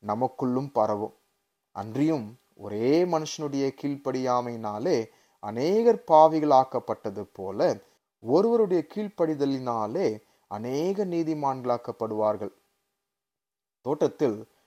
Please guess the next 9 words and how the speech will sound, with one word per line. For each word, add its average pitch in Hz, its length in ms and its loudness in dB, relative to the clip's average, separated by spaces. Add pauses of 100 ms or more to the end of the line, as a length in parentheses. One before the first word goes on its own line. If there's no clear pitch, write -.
(180)
முதல் 156 720 0
மனுஷன் 120 480 -8
பாவம் 107 320 2
செய்தார். 98 460 -10 (440)
அதன் 98 260 -10
விளைவாக 120 720 0 (340)
முழு 139 380 0
மனுக்குலமும் 139 840 -4 (140)
நியாயத்தீர்ப்புக்குள்ளானது. 110 1300 -6